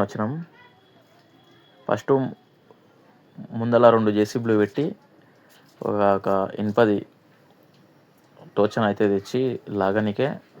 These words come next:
ఇక సెట్ చేసినాం.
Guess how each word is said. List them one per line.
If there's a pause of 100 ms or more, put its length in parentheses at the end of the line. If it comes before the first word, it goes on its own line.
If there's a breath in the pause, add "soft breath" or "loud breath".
(880)
ఇక (420)
సెట్
చేసినాం.